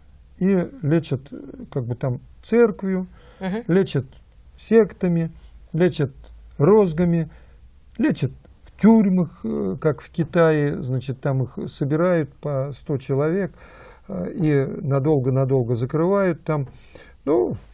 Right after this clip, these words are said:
Speaker 1: в принципе, э, как бы как, э, законодательство решит, так и у нас тоже в стране, э, будет. Но то, что это заболевание, это,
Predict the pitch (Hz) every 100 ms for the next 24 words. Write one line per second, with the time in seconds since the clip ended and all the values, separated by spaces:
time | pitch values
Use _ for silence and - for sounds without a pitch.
0 | - - - 160 180 156 - 165 147 151
1 | - 107 226 226 - 247 - 127 131 -
2 | 160 - 277 240 - - - - - 185
3 | - 269 185 135 160 156 156 147 - -
4 | 160 156 - 156 170 156 175 196 233 -
5 | 160 123 120 - 143 135 127 - - -
6 | - - - 135 135 123 - 147 180 -
7 | 165 156 143 156 156 185 190 214 165 123
8 | - - - 151 139 143 131